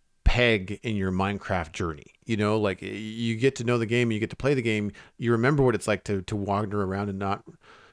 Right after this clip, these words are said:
like, a thousand blocks feels like such a long way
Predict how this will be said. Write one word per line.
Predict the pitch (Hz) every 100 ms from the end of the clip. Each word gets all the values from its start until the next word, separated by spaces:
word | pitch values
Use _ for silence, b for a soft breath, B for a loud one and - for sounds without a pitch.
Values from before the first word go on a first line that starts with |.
| -
like, | 113 -
a | -
thousand | - 175 180 139
blocks | 120 120 101 -
feels | - 117 104
like | 98 90
such | - - - - 117
a |
long | 110 107 98
way | 101 95 87 80